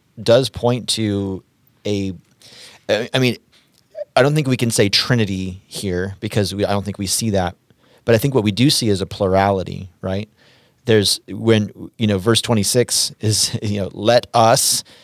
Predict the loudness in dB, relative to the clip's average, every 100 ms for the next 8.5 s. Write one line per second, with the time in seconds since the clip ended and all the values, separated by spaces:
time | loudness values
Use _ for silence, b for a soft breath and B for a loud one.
0 | b b 0 2 2 2 2 0 -2 -4
1 | -2 2 2 2 0 0 2 2 2 -2
2 | -4 -2 -2 2 0 2 2 4 2 0
3 | -2 -4 -4 -6 -8 -6 -2 -2 -2 -4
4 | -6 -8 -4 0 2 2 2 0 2 4
5 | 2 0 0 2 2 2 0 -2 -2 2
6 | 4 4 2 0 -2 -4 0 0 0 -10
7 | -6 0 4 6 4 2 -2 -12 _ -4
8 | 0 2 2 2